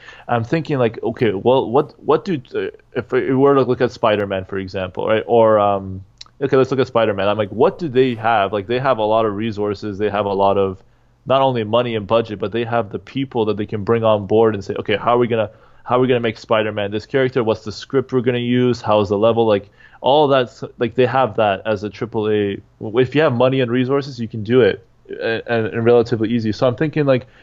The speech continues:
for the, in, like, a, at the grassroots level, as a, as a regular independent, you know, uh, individual, like, I'm saying, how can you develop a tool?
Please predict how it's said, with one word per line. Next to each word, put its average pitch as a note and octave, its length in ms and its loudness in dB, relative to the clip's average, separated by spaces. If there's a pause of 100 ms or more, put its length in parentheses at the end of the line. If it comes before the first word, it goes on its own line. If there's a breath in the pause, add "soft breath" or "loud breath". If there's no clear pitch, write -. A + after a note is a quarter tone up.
(160 soft breath)
for C3 220 4
the, A2+ 420 -2 (440)
in, C3 180 -4
like, A#2 220 -2
a, F#2+ 340 -2 (540)
at A2+ 140 0
the B2 80 2
grassroots A#2 840 -2
level, G2 340 -2
as G#2 240 -4
a, G2+ 140 -4 (120)
as A2+ 140 -4
a G2+ 120 0
regular B2 420 2
independent, A2+ 800 -4 (680 soft breath)
you G#2 140 -6
know, F#2+ 300 -2 (200)
uh, - 280 -10 (720)
individual, A#2 580 4
like, G#2 160 2
I'm G#2+ 120 0
saying, A#2 180 -2
how C3 220 0
can C#3+ 180 -8
you C#3 80 -4
develop A#2+ 340 0
a - 40 -8
tool? A2 600 2